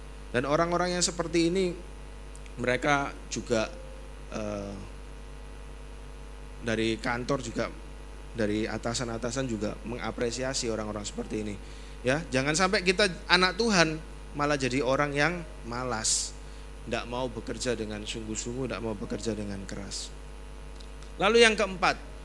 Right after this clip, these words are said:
dengan segenap hati. Ya, itu bagaimana?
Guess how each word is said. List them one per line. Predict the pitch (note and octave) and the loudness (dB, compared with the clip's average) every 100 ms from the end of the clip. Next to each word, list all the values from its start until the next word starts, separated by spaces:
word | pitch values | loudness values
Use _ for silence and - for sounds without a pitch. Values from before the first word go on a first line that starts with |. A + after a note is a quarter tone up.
| - - - | -14 -4 2
dengan | E3 F#3 | 4 6
segenap | F#3 D#3+ D#3 D#3+ D#3 | 4 4 4 4 4
hati. | D#3+ D#3 A#2 - - - - - - - - - | 2 4 0 -2 -10 -12 -12 -12 -12 -12 -12 -10
Ya, | - A1+ - - - - - - C3+ | -10 -10 -12 -12 -12 -12 -12 -8 -4
itu | D#3 | 0
bagaimana? | C3+ A#2+ A#2+ A#2 A2 | 2 4 2 2 -2